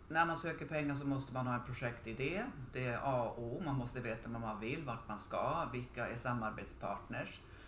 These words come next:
Och sen när man väl har fått dessa pengar,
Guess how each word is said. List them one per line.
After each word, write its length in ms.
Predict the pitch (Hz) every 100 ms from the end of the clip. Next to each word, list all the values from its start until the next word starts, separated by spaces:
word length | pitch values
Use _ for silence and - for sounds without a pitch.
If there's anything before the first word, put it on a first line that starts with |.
| - - - - -
Och 160 | 175
sen 400 | 175 - 156 147 143
när 60 |
man 140 | 147 139
väl 160 | 131
har 140 | 127 127
fått 420 | 185 190 - 143
dessa 240 | 147 143
pengar, 560 | 139 131 123 117 117